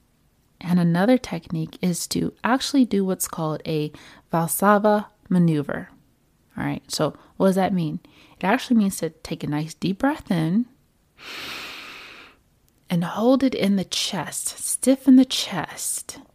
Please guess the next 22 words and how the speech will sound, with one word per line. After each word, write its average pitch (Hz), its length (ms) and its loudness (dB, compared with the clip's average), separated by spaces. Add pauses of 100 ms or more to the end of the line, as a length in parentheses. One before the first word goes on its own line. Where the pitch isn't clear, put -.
(340)
and - 100 -20
kind - 160 -4
of 147 380 -6
bear 202 340 2
down, 175 720 -4 (380)
you 180 100 -4
know, 208 480 -4
like - 140 -8 (400)
bearing 233 440 4
down 175 460 -6
as - 140 -8
if 185 120 -12
you're 180 160 -6
kind 220 280 -8
of 185 80 -4
going 170 200 -4
to 165 120 -8
the 160 80 -8
bathroom, 160 880 0 (420)
<laughs> - 540 -6
but 208 80 -2
just 208 180 -4